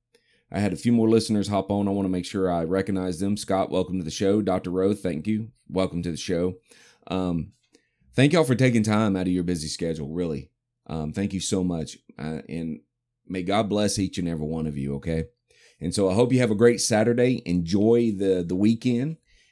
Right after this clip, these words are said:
And I should be back on Wisdom, uh, Monday morning. So if you are up and you need something to do early in the morning, as I do a ride to work,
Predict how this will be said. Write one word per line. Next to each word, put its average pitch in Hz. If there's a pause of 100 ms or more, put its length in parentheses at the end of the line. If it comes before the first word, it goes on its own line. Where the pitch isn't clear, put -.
(180)
And 95
I 98
should 107
be 98
back 98
on 101
Wisdom, 120
uh, 85
Monday 92
morning. 101 (380)
So 85
if 87
you 120
are 110
up 90
and 82
you 85
need 85 (720)
something 120
to 113
do 123
early 127
in 123
the 123
morning, 139
as 101
I 98
do 101
a 98
ride 98
to 95
work, 104